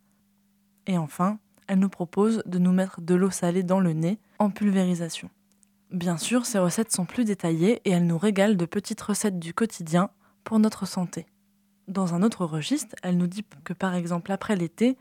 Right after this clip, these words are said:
avec le soleil et les bains de mer ou de piscine, les cheveux sont souvent secs, fragiles et dévitalisés.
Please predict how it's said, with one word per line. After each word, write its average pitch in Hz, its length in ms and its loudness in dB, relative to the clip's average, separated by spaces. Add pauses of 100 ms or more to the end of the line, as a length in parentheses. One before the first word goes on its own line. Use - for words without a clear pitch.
(360)
avec 185 260 -4
le 240 60 0
soleil 208 500 2
et 185 60 -4
les 185 120 0
bains 175 180 0
de 175 60 0
mer 175 340 2
ou 220 60 0
de 208 100 -2
piscine, 247 500 0 (380)
les 220 80 2
cheveux 247 280 0
sont 262 160 -2
souvent 233 300 0
secs, 220 300 -2
fragiles 170 440 0
et 226 60 4
dévitalisés. 208 720 -2